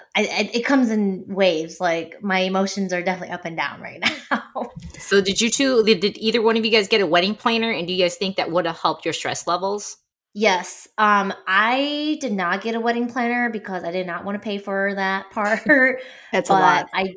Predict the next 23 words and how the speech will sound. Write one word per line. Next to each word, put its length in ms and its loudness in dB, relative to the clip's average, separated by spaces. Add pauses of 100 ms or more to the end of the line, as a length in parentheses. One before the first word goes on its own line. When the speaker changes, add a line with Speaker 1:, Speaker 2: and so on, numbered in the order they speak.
Speaker 1:
do 340 2
Speaker 3:
That's 80 -8
a 20 -20
Speaker 1:
think 360 2
Speaker 3:
lot 120 -6
of 40 -12
money. 380 -10
<laughs> 80 2 (300)
Speaker 1:
Yeah, 100 4
Speaker 2:
So 80 0
Speaker 1:
it's 100 0
Speaker 2:
you 60 0
Speaker 1:
a 40 0
Speaker 2:
guys 120 6
Speaker 1:
lot 80 4
of 60 2
Speaker 2:
paid 120 4
for 80 4
Speaker 1:
money. 180 2
Speaker 2:
stress 260 0
instead. 560 -6
<laughs> 120 0
Speaker 1:
Um, 600 4